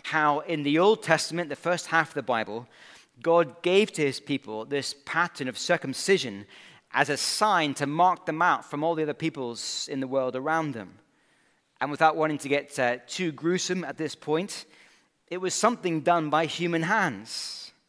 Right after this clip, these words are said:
But it was only a physical sign.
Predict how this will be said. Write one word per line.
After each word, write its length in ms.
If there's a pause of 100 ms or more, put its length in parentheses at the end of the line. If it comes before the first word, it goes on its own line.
(1300)
But 140
it 40
was 120
only 260
a 60
physical 500
sign. 460